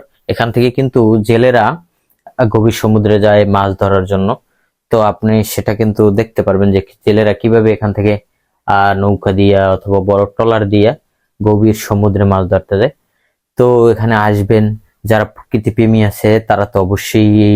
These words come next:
এরকমের সুন্দর জায়গা খোঁজেন আসার জন্য। তো আপনারা আসবেন, আশা করি আপনাদের এখানে আসলে পয়সা উসুল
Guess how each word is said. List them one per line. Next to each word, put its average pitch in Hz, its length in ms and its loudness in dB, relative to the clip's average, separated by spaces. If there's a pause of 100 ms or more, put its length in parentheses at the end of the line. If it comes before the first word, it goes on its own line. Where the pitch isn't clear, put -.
(200)
এরকমের 107 400 0
সুন্দর 143 220 2 (100)
জায়গা 101 220 2 (440)
খোঁজেন 101 340 2 (240)
আসার 101 260 -2
জন্য। 98 180 0 (160)
তো - 60 -4 (140)
আপনারা 104 260 -2 (100)
আসবেন, 110 260 0 (100)
আশা 143 160 -6
করি 139 160 2
আপনাদের 120 360 -2 (300)
এখানে 107 280 -2
আসলে 117 300 -2 (220)
পয়সা 120 340 0 (100)
উসুল 110 280 0